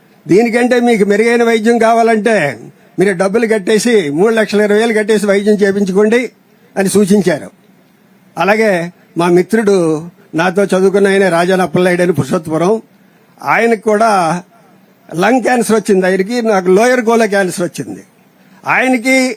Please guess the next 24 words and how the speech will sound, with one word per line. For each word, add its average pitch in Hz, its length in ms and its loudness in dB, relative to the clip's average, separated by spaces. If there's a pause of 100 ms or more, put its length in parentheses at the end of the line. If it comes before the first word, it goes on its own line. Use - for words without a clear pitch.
రేడియేషన్ 240 420 0
అడ్వైజ్ 233 400 -2
చేశారు, 247 480 0
నాకు 233 340 0
రేడియేషన్ 233 440 0
అడ్వైజ్ 208 320 -2
చేశారు. 156 360 -4 (800)
అయితే 214 560 -2 (280)
నేను 202 200 0
ఆర్థికంగా 226 500 -2
పెద్ద 208 240 -2
ఉన్నవాడిని 220 460 2
కాదు, 208 600 0 (260)
ఈ 190 240 2
వన్ 185 200 2
ట్వంటీ 220 300 0
రేడియేషన్ 220 460 2
తీసుకోవాలనుకున్నాను. 202 1080 0 (280)
కానీ 220 160 2
మా 208 140 0
పిల్లలు 208 340 0
ఈ 214 80 4
విషయం 196 360 0
గమనించి, 208 560 2